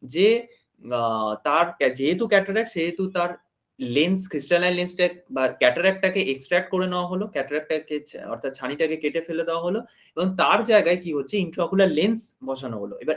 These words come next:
intraocular lens যে বসানো হয়, সেই intraocular lens বসানোর main purpose, purpose হচ্ছে to make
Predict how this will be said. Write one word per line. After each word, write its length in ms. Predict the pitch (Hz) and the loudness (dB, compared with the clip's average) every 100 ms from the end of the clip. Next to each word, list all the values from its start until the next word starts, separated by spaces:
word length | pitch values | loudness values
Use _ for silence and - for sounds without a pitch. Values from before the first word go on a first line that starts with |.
| - | -4
intraocular 760 | 160 175 - 214 214 214 208 | -8 -4 2 4 4 0 0
lens 480 | 175 143 185 208 - | 0 0 0 -2 -4
যে 140 | - 180 | -2 0
বসানো 400 | 127 131 175 185 | -2 -4 -2 -4
হয়, 380 | - 110 143 | -4 -6 -4
সেই 300 | 190 185 208 202 _ _ - | -2 0 0 -2 _ _ -10
intraocular 520 | 147 165 180 196 202 | -4 0 4 4 6
lens 260 | 156 170 | 4 0
বসানোর 500 | 175 175 202 208 180 | -2 -2 0 0 -2
main 440 | 139 151 202 247 220 | -4 0 2 0 2
purpose, 680 | 151 143 - 160 104 - _ | 2 2 2 2 0 -6 _
purpose 540 | 120 131 143 208 208 156 | -2 0 2 2 2 0
হচ্ছে 460 | 131 - - 208 311 _ _ _ _ _ _ _ _ _ _ _ _ _ _ _ _ _ | -10 -10 -4 -2 -4 _ _ _ _ _ _ _ _ _ _ _ _ _ _ _ _ _
to 60 | 185 | -2
make 580 | 185 156 135 160 240 | -2 -2 -2 -2 -2